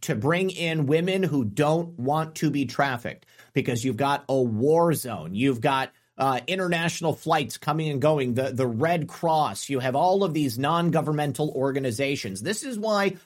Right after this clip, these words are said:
Ukraine has been a hotbed for child trafficking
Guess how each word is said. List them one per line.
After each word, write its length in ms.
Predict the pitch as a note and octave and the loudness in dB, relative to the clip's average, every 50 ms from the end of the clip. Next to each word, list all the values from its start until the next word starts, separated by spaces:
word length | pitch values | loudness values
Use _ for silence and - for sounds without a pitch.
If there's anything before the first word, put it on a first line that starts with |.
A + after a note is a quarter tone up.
| _ _ - | _ _ -2
Ukraine 600 | C3+ E3 F3+ E3+ E3+ - F#3 G3 G#3 G3+ G3 F#3 | 0 2 2 2 0 0 0 0 2 2 0 0
has 180 | F3 E3 D3+ | 0 0 0
been 160 | E3+ E3+ E3+ | 0 0 0
a 80 | D#3+ C#3 | 0 -2
hotbed 560 | - - D#3 E3+ E3+ E3 C3 D3+ D3+ D3 C3+ | -2 -2 -4 -4 -4 -2 -2 0 0 -2 -2
for 200 | - - C#3+ C3 | -2 -2 -2 -2
child 800 | G#2+ - - - - D3 D#3 E3 F3+ F3 D3+ C3 A#2 G2 - - | -2 -4 -8 -6 -4 -2 0 0 2 2 2 2 0 -2 -6 -6
trafficking 640 | - - B2+ B2 A#2+ A2+ B2 A2 A2+ G#2 F#2+ E2+ | -2 -2 0 0 0 -2 -4 -4 -4 -6 -6 -8